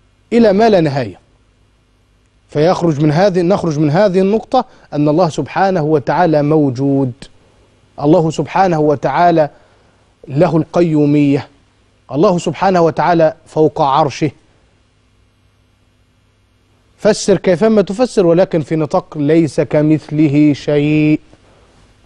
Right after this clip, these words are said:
خلي بالك من النقطة دي، وتنتهي بهذه الفكرة وتقول: "أعوذ دائماً، أعوذ بالله من الشيطان الرجيم"، وأنت تدعو الله سبحانه وتعالى. ادعو الله سبحانه وتعالى، واعلم بأن الله مطلع عليك ناظر إليك،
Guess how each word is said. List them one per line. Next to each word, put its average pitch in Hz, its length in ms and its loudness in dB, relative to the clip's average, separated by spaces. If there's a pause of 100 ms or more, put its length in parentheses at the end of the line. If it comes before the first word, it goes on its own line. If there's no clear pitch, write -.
(160)
خلي 139 140 -2
بالك 151 220 0
من 151 60 -2
النقطة 156 220 -4
دي، 131 180 -4 (420)
وتنتهي 190 460 0
بهذه 170 360 0
الفكرة 175 360 -4
وتقول: 147 440 -2
"أعوذ 147 360 0
دائماً، 147 380 0
أعوذ 143 260 0
بالله 139 240 0
من 147 100 0
الشيطان 147 400 -2
الرجيم"، 139 340 -2 (340)
وأنت 170 300 0
تدعو 165 260 -2
الله 151 200 0
سبحانه 143 400 -6
وتعالى. 156 540 0 (460)
ادعو 170 180 0
الله 151 200 2
سبحانه 151 400 -6
وتعالى، 135 360 -2
واعلم 160 460 0
بأن 165 440 -2
الله 151 380 0
مطلع 147 640 -2
عليك 156 340 -2
ناظر 165 540 0
إليك، 147 360 -2